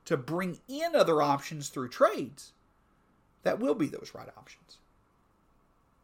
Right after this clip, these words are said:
So if you're like many of us, who have viewed these moves, who have viewed the development of these roster decisions with, you know, unexpectedly, and you're puzzled, got more questions than answers,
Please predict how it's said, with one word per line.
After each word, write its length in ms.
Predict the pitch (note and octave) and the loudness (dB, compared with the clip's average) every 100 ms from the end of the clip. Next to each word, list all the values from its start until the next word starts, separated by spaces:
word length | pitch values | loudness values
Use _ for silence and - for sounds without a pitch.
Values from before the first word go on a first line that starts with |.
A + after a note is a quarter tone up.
| _ _ _ _ _ _ _ _ _ _ _ _ _ _ _ _ | _ _ _ _ _ _ _ _ _ _ _ _ _ _ _ _
So 160 | - A#3 | 8 8
if 100 | G3 | 8
you're 120 | A3 | 6
like 420 | C#4+ E4+ - - | 8 8 4 -2
many 260 | A#3+ C#4+ D3+ | 0 4 4
of 120 | B2+ | 2
us, 240 | E3 - - _ _ _ _ | -2 -6 -16 _ _ _ _
who 180 | D#3+ F#3 | 0 4
have 200 | E3 C#3+ | 4 2
viewed 440 | C#3+ D#3+ A#3+ D4 | -8 0 2 2
these 300 | A3+ A3+ F#3+ | 0 -4 -4
moves, 380 | F3+ G#3 A3+ F#3+ | 2 2 2 0
who 80 | E3+ | 2
have 140 | C#3+ | 2
viewed 400 | C#3+ G3+ A#3+ G#3 - - - | 0 -2 -2 -4 -10 -20 -2
the 80 | D#3+ | 0
development 540 | D#3 E3 A#3 G#3+ G3+ - | 6 10 10 10 4 4
of 500 | F#3+ G3+ F#3 E3+ E3+ - _ - | 8 12 12 10 4 -8 _ 0
these 220 | G3 E3 | 0 4
roster 360 | F#3+ G3 - D#3 | 4 4 0 -6
decisions 640 | C#3 G3+ A3 F3 D#3 D3 | -2 0 0 -2 -6 -4
with, 160 | D3 D3 - | -4 -4 -10
you 80 | D3 | -4
know, 220 | B2+ C#3 _ _ _ _ _ _ _ - | -4 -4 _ _ _ _ _ _ _ -2
unexpectedly, 840 | A3 A3+ - G#3 G#3 G#3+ G3 G#3+ | 0 0 4 4 4 2 -4 -2
and 120 | F3+ | -2
you're 220 | C3+ C3 - _ | -2 -4 -6 _
puzzled, 440 | - A#3+ A#3+ A#3 G3 | 4 4 6 0 2
got 200 | G3+ A#3 | 0 2
more 120 | G#3+ | 0
questions 400 | A3+ A3+ - F#3+ | 2 -2 -2 -8
than 100 | G3+ | -4
answers, 360 | G#3+ G#3+ G#3 | -4 -2 -4